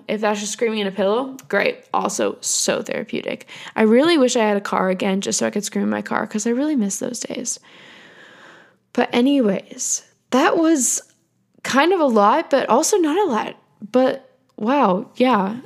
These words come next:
I don't even know. Wow, that was great. Oh my God. That was so fun. That was so fun. I hope you guys had fun. I literally had fun making this. I have been, like, so ready to record again and just feel in the mood for it. And I was feeling the groove. I was feeling the mood.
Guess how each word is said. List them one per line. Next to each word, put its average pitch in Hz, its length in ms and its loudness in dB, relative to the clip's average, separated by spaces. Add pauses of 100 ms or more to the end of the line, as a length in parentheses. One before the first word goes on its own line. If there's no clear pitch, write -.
(120)
I - 120 -6
don't 330 160 2
even 208 200 4
know. 240 400 2 (160)
Wow, - 280 2
that - 160 0
was 349 140 0
great. 370 460 0
Oh 269 60 -2
my 294 140 0
God. 214 440 -2 (800)
That 294 60 2
was 294 180 2
so 247 220 4
fun. 208 520 0 (120)
That 294 100 2
was 330 180 2
so 262 160 4
fun. 202 300 2
I 214 80 4
hope 320 220 4
you 302 100 6
guys 202 300 4
had - 200 0
fun. - 360 -4
I 269 180 2
literally 277 280 4
had 202 120 0
fun - 320 -4
making 214 320 -2
this. - 300 -6 (420)
I 247 200 6
have 247 280 4
been, 233 220 4
like, 220 340 0 (320)
so 208 320 0
ready 208 280 4
to 202 100 2
record 185 380 0
again 202 320 0
and 196 180 0
just 190 160 -2
feel 196 240 2
in 196 40 2
the 196 60 0
mood 190 220 0
for 233 200 0
it. 247 200 -2
And 220 120 -2
I 220 140 -4
was 233 160 -2
feeling 233 540 2
the 220 80 0
groove. 220 360 0
I 196 140 2
was 196 140 -4
feeling 214 260 0
the 208 80 2
mood. 196 160 0